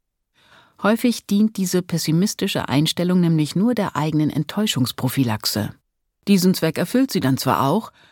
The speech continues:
aber sie behindert häufig ein mutigeres Zuschreiten auf größere Aufgaben und Herausforderungen. Außerdem kostet es viel psychische Energie, sich ständig abzuwerten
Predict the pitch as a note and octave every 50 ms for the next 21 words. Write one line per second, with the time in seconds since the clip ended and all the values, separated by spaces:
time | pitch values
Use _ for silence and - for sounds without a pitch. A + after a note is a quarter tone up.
0 | _ _ _ - - E3+ E3+ F3+ F3+ F3 E3+ E3+ E3 E3+ F3 E3 F3 E3+ F3 A#3
1 | B3+ C4+ C4 - - G3+ F#3+ G3 - - F#3+ F#3 - - - D#3 D3+ D3 D#3 F#3
2 | A3+ A#3 - A3+ - F3 F3 F3 E3+ - - - - - F3 F3 F3 - - C3
3 | C3+ C#3 C#3 - C#3 - - C#3 C#3 - - C#3+ D3+ D#3 C#3+ - - B2+ A#2+ A2
4 | - - A#2+ C3 C3 - - A#2+ A2+ A#2 A2+ A#2+ A#2+ A#2+ - B2 A2+ - B2 A#2+
5 | - - - A#2 A#2 A#2 A2+ G#2 A#2+ B2 A2+ G#2+ E2+ - C#3+ - _ _ _ _
6 | _ _ _ _ _ _ _ - - - - _ - E3+ E3 - F3+ F3 F3+ F3
7 | F3 - - F#3 F3+ - - E3+ E3 E3 E3 - - - - G#3+ G#3+ G3+ F3+ -
8 | - - - G3+ G#3 G3 - E3+ E3 - D3 - D3 D#3+ D#3 D3+ C3+ D#3 F3+ F3
9 | D#3 C#3 C3+ B2 - - - C3 B2 A2+ A#2+ A#2 - - - C#3+ - - - C#3
10 | C3+ A#2+ A#2+ A#2 G#2+ - - - A#2 B2+